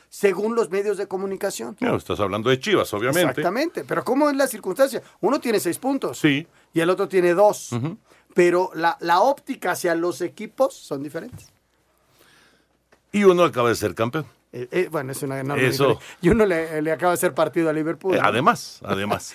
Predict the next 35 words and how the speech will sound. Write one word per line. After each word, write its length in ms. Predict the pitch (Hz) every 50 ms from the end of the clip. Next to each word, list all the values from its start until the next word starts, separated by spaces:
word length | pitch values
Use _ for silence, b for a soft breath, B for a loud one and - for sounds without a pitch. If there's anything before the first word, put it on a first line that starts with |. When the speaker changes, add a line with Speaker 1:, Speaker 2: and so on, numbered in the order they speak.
| - -
Speaker 1:
<laughs> 140 | - - -
O 40 | 147
sea, 120 | 170 160
que 100 | 143 160
tiene 180 | - 180 180 190
un 60 | 185
colchoncito. 560 | - 170 156 135 - 147 139 139 160 - - -
Speaker 2:
Exacto. 600 | 117 143 143 127 113 - - 78 - - - -
Speaker 1:
Colchonzote. 400 | - 156 131 117 123 127 127 123
Speaker 2:
Tiene, 180 | 123 117 113 107
tiene 380 | - 143 165 160 160 151 135
crédito 720 | 135 - 131 139 127 117 107 - - 95 87 90 92 - _ -
Speaker 1:
<laughs> 80 | - -
Sí. 100 | 170 156
Speaker 2:
<laughs> 720 | 123 - - 170 170 170 180 151 147 - 190 214 160 -
el 200 | - 160 151 123
turco 400 | 110 - 175 175 - - 131 123
Mohamed. 440 | 113 107 101 - 101 92 92 95 - B B B B B B B B -
Ya 120 | 240 262
platicaremos 400 | 185 214 196 175 175 190 214 214
de 100 | 190 190
todo 280 | 185 - 214 208 208 233
esto. 260 | 240 226 - 247 233 - - 220
Fíjate, 420 | 202 233 233 - 202 185 156 - - -
eh, 720 | 123 123 123 123 123 120 120 120 120 120 117 113 - _ _ _ _ _ _ -
fútbol 360 | - - 196 190 240 233 247
internacional, 800 | 240 - - 156 123 110 113 104 - - 107 101 104 107 113
hablando 320 | 131 123 135 175 202 220 214
de 100 | 180 127
mexicanos, 800 | 107 92 - 95 - - 107 101 101 117 156 160 - - _ _ _ _ _ _ _ _ _ _ _ _ _ _ _ _ _ _ _ _ _ _ _ _ _ _ _
increíble 580 | - 131 135 135 131 - 135 147 190 226 254 262
porque 260 | 262 175 143 - 135
lo 120 | 127 123 123
más 220 | 139 180 220 202
destacado, 680 | 262 240 - - 143 131 - 117 113 110 110 113 -